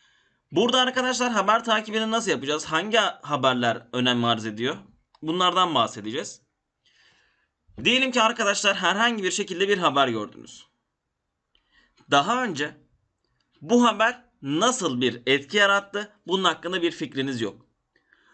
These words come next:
Bunu öğrenmenin arkadaşlar çok basit bir yolu var. Burada arkadaşlar mesela takip ettiğiniz bir olaydan bahsedelim. Mesela Mainnet haberini merak ediyorsunuz. Evet, bir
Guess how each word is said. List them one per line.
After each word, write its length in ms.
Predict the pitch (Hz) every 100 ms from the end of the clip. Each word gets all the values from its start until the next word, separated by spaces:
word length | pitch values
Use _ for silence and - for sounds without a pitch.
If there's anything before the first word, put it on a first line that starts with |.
| _ -
Bunu 260 | 175 247
öğrenmenin 380 | 240 220 220 226
arkadaşlar 560 | 208 196 214 208 202 196
çok 280 | 233 240
basit 280 | 185 175 180 _ _ _ _
bir 180 | 165 190
yolu 300 | 165 139 117
var. 260 | - - _ _ _ _ _ _ _ _ _ _ _ _ _
Burada 320 | 151 240 226
arkadaşlar 720 | 175 165 208 185 147 139 156 - _ _ _ _ _ _ _ _ _ _ _ _
mesela 680 | 131 143 156 139 139 - _ _ -
takip 340 | 165 190 214
ettiğiniz 500 | 208 208 185 214 156
bir 200 | 175 185 -
olaydan 480 | 151 156 151 147
bahsedelim. 560 | 123 107 110 104 120 - _ _ _ _ _
Mesela 340 | 135 127 147 151
Mainnet 440 | 175 220 214 220
haberini 380 | 202 160 180 185
merak 400 | 190 156 156 156
ediyorsunuz. 440 | 127 110 104 90 -
Evet, 300 | 135 135 113
bir 240 | 131 120